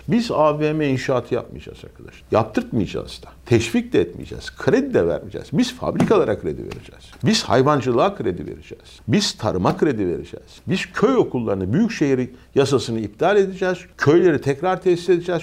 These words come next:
Köy okullarını tekrar açacağız. O okulların önünde tekrar Türk bayrağı çekilecek. O okulların önünde tekrar İstiklal Marşı söylenecek.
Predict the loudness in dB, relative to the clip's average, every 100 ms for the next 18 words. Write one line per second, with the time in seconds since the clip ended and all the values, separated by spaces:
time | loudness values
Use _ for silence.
0 | 0 4 4 4 -2 -4 -6 0 0 0
1 | -4 -4 -12 -16 -16 -18 -20 -20 0 2
2 | 4 4 2 2 2 2 0 0 -2 0
3 | -2 0 -4 -4 -4 0 0 2 -2 -4
4 | -10 -10 -12 -12 -2 4 4 4 0 0
5 | 2 2 0 -4 0 -2 0 0 0 -2
6 | -4 -8 -4 -4 -4 -6 -8 -6 -6 -6
7 | -8 -10 -12